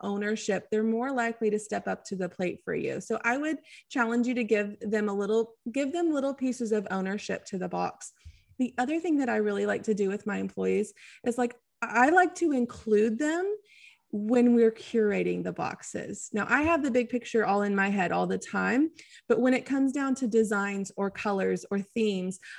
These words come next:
I like to get their input. So we'll have a quick meeting and I'll lay out what I'm thinking and I'll let them tell me what they think. Um, because when they get, when they feel like they're a part of it, they take more ownership to it as well. So I would challenge you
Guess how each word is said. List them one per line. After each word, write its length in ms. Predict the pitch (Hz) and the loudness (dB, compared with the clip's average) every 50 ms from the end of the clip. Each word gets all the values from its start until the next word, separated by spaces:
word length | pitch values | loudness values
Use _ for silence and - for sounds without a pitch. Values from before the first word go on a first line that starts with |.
| - - - | -8 -2 0
I 140 | 233 247 277 | 2 2 2
like 240 | 302 320 330 285 | 2 2 2 0
to 100 | 294 311 277 | 0 0 0
get 300 | 226 240 233 226 226 - | 0 0 -2 -2 -2 0
their 160 | 214 208 196 | 0 0 0
input. 520 | - 190 190 202 196 - 214 - - - - - | 0 -2 -2 -2 -2 -4 -4 -4 -4 -6 -8 -6
So 180 | - - 226 | -2 0 0
we'll 220 | 226 233 247 254 254 | 2 2 0 0 0
have 260 | 247 269 262 254 240 | 0 0 0 2 2
a 100 | 240 233 | 0 -2
quick 320 | - - 247 240 240 - - | -2 -2 -4 -4 -2 -2 0
meeting 460 | 233 220 214 208 220 220 214 214 208 | 2 4 4 6 6 4 4 2 2
and 120 | 202 202 | 0 -2
I'll 120 | 202 202 202 | -2 -2 -2
lay 180 | 208 214 220 226 | 0 0 0 2
out 200 | 226 220 214 202 | 2 0 0 0
what 120 | 214 208 | 0 0
I'm 180 | 214 214 214 214 | 0 0 -2 -2
thinking 500 | - 214 208 208 208 214 196 196 196 185 | -2 -2 -2 0 0 0 0 0 -2 -2
and 100 | 190 196 | -2 -4
I'll 80 | 196 202 | -2 -2
let 200 | 208 214 214 - | -2 -2 -2 -2
them 160 | 233 220 226 | -2 -2 -2
tell 180 | 220 233 220 | -4 -4 -4
me 140 | 214 208 202 | -2 -2 -2
what 160 | 196 196 - - 175 | -2 -2 -4 -4 -4
they 220 | 175 190 185 185 190 | -2 0 2 2 0
think. 340 | 190 - 180 165 - - - - - - - - - - - - | 0 -2 -6 -6 -8 -10 -16 -20 -20 -20 -20 -18 -18 -6 -2 0
Um, 280 | 202 196 202 202 - - - 240 | 2 2 2 0 -2 -2 -2 0
because 260 | 247 240 269 262 226 | 0 2 2 0 0
when 260 | 233 262 285 320 349 349 | -2 -2 0 2 4 4
they 180 | 349 311 311 | 4 4 2
get, 260 | 262 247 262 226 226 | 2 2 2 2 2
when 240 | - 226 247 254 247 | 2 2 2 2 2
they 220 | 240 247 262 302 320 | 2 2 0 -2 -4
feel 240 | - - 330 320 | -4 -4 -6 -4
like 240 | 302 262 240 - 214 | -4 -4 -4 -2 0
they're 220 | 202 214 208 208 208 | 0 2 2 0 -2
a 60 | 208 - - - - | -4 -8 -14 -14 -10
part 240 | 196 190 190 202 226 | -6 -4 -2 -2 -2
of 160 | 247 247 277 | -2 -2 -2
it, 260 | 294 302 311 - - - - - - - - - | 0 0 0 0 -2 -6 -14 -20 -20 -16 -8 0
they 260 | 214 202 233 233 247 | 6 8 8 8 8
take 360 | 247 - - 262 240 233 - 220 | 4 -2 -4 -4 -4 -2 -2 -2
more 260 | 214 214 208 - - | -2 -2 -4 -4 -6
ownership 640 | 196 196 196 202 202 208 196 - - - 196 175 - _ _ - - | -6 -4 -4 -2 -4 -4 -6 -6 -8 -6 -8 -8 -8 _ _ -20 -18
to 200 | - - 220 196 | -8 -2 -2 0
it 80 | 190 185 | 0 0
as 200 | 185 180 175 180 | -2 -4 -4 -4
well. 460 | 185 180 185 185 185 180 160 - - 196 | -6 -4 -2 0 0 0 0 -2 -6 -8
So 180 | - - 214 - | -4 -4 -4 0
I 120 | - 233 254 | 0 0 0
would 180 | 277 302 302 | 0 -2 -4
challenge 520 | 262 - - 254 226 220 220 214 220 214 214 | -4 -4 -4 -4 -4 -2 0 0 -2 0 -2
you 260 | 214 202 196 202 208 | -2 -2 -2 -2 -4